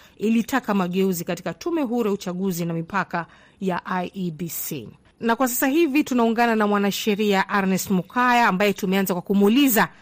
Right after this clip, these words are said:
mtizamo wa sheria kuhusiana na swala hili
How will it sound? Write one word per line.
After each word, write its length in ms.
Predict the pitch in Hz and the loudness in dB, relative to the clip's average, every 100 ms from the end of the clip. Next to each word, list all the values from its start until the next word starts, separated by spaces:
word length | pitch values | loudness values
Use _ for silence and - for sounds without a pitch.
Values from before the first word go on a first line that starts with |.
| - | -4
mtizamo 720 | 208 - 196 214 220 214 208 - | -2 0 0 4 4 4 2 0
wa 220 | 220 208 | 0 0
sheria 480 | - - 233 233 170 | 0 -2 2 4 2
kuhusiana 520 | - 180 - 185 175 | 0 -2 0 2 2
na 160 | 175 175 | 0 -2
swala 320 | - 180 170 | -2 -2 0
hili 440 | 170 320 294 294 | -2 0 0 -2